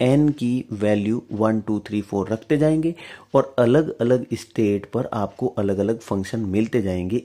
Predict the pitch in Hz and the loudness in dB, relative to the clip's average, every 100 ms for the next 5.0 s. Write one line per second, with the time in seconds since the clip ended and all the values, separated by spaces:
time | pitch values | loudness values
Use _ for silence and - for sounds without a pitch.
0 | - 110 104 131 101 98 98 95 95 92 | 0 0 0 -4 -2 -2 0 -2 -4 -4
1 | 87 87 85 - - - - - - - | -4 -4 -6 -10 -16 -20 -20 -20 -16 -4
2 | 131 147 165 170 127 113 104 101 98 95 | 0 4 4 4 2 2 2 2 0 -4
3 | 95 95 87 95 92 92 123 143 151 - | -2 -4 -4 -4 -4 -2 2 4 2 2
4 | 113 - 110 113 98 95 95 - 117 | -4 0 0 0 -2 -2 -4 -2 -4